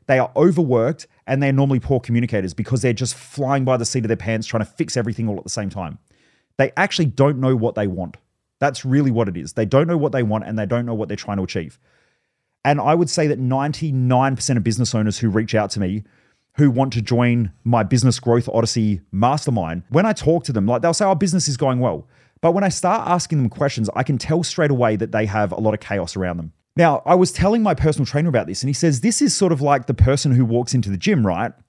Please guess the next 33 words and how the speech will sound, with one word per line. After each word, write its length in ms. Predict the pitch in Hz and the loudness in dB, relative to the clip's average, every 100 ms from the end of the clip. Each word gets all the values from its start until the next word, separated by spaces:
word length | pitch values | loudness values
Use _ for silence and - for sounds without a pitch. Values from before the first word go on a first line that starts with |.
| _ _ _ _ | _ _ _ _
And 120 | 156 | 0
they 80 | 170 | 0
walk 260 | 170 196 - | 2 0 -2
into 120 | 180 | -2
the 80 | 139 | -2
gym 200 | 143 135 | -2 -2
and 80 | 123 | -2
they 80 | |
say, 240 | 117 123 110 | 0 0 0
'I 100 | 117 | 0
want 160 | 123 196 | 0 0
to 60 | |
build 280 | 143 151 131 | 2 2 2
muscle.'" 500 | 113 123 - 82 - _ _ _ _ _ | 0 -2 -4 -8 -12 _ _ _ _ _
Now, 200 | 156 170 | -2 0
if 180 | 185 196 | -2 -4
you 80 | 240 | -2
want 160 | 226 175 | 0 2
to 60 | |
build 180 | 143 127 | 0 0
muscle, 540 | 117 123 - 82 90 _ _ _ 120 | 0 -2 -6 -10 -12 _ _ _ -2
you 140 | 180 | 2
normally 380 | 185 175 160 143 | 2 2 0 -2
have 220 | 110 127 | -2 -4
to 140 | - 120 | -4 -4
eat 140 | 123 | -4
more 260 | 120 120 113 | 0 0 2
calories. 720 | - 123 117 87 85 - - _ _ _ 131 | 0 0 -2 -4 -8 -16 -16 _ _ _ 0
Now, 120 | 143 | 2
more 220 | 156 190 | 2 0
calories 500 | - 156 156 139 113 | -2 -2 -2 -2 -2
means 240 | 120 123 | -2 -2
more 260 | 98 135 | 0 -2